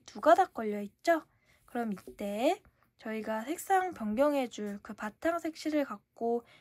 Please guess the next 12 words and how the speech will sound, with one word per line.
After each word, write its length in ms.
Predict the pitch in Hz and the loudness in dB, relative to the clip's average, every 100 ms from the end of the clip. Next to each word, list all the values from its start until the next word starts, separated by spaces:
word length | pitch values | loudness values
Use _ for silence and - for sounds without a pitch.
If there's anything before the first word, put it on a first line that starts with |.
| _ | _
실을 320 | - 311 302 | -6 0 0
잡아주신 640 | 247 208 247 247 226 208 202 | 0 4 4 4 -6 -6 -6
다음에 540 | 202 208 247 311 269 _ - - | -6 -4 0 0 0 _ -20 -12
지금 300 | - 226 226 | -8 -6 -4
뜨고 380 | 349 381 392 | -2 4 4
있는 300 | 359 311 294 | 4 2 0
이 100 | 233 | 0
곰돌이 560 | 214 - 226 240 285 269 | -4 -6 -4 -2 0 0
배 220 | - 226 | -2 -8
뒤에 360 | 214 202 247 311 - | -8 -4 0 0 -2
찹 160 | - 427 _ - | -4 -4 _ -16
붙여주세요. 800 | 208 - 262 220 208 202 226 | -12 -4 -4 -6 -10 -4 -6